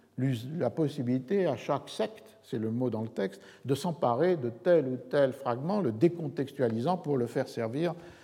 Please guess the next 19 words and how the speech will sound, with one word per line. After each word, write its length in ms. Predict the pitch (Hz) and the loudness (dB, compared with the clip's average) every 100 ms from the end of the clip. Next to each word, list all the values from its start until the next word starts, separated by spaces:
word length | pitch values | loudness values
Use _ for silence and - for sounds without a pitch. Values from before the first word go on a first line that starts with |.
| - _ _ | -20 _ _
à 180 | 127 120 | 0 0
ses 200 | - 117 | 0 -6
propres 680 | - 156 147 147 - 131 | -2 0 0 -2 -6 -4
fins 400 | 117 - 165 170 | -4 -4 -2 0
ou 140 | 139 113 | 0 -2
justifications. 960 | 131 117 113 117 120 117 - - 113 104 - - - | -4 -6 -8 -8 -4 -4 -4 -10 -10 -10 -16 -20 -6
Donc 220 | 160 170 165 | 2 2 6
la, 440 | 143 127 113 104 - - - | 8 8 4 0 -10 -14 2
la 120 | 135 | 4
manière 360 | 151 175 175 | 6 4 4
même 200 | 165 165 | 6 6
dans 240 | 139 196 262 | 8 8 8
le 140 | 175 | 8
livre 400 | 151 147 123 107 - - - 123 | 8 8 6 2 -6 -16 -14 2
de 180 | 135 | 4
fragmenter, 1000 | 139 - 190 156 147 139 139 - 151 139 120 | 6 4 2 2 2 0 -2 -2 0 2 0
euh, 140 | 127 120 | 0 4
le 140 | 123 | 2
texte 500 | 143 247 202 - - | 2 -2 -2 -4 -12